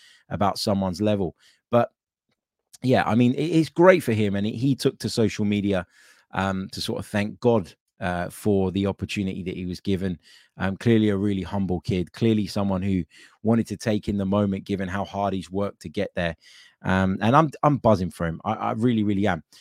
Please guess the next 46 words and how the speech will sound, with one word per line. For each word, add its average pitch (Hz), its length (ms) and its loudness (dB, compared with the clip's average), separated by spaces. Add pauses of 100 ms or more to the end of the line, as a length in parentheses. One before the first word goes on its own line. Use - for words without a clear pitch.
(200)
What 208 160 2
I 220 60 6
would 175 220 6
ask, 90 360 0
and, 110 260 -6
and 110 120 -2
I'm 120 100 2
interested 113 340 -4
to 95 100 -10
get 104 160 -4
you 113 180 0
guys' 98 400 -2
thoughts 110 260 -4
in 95 80 -4
the 90 80 -4
comments 165 460 0
on 82 100 -8
this, 80 180 -10
is 95 180 -6 (440)
when 208 260 0
you 240 160 0
see 160 320 -4
him 117 220 0
being 107 320 0
selected 104 600 -2 (520)
for - 160 -2
the 135 160 4
England 110 300 -2
squad 85 380 -6
and 110 180 2
then 113 320 0
obviously 101 340 -6
coming 107 340 -6
off 98 140 -10
the 101 80 -10
bench 95 420 -8 (320)
and 107 120 -2
making 104 320 -2
his 87 120 -8
debut 90 400 -4
as 87 120 -10
he 92 100 -10
did 92 260 -2 (440)
the 110 100 4
other 107 200 4
night, 98 240 0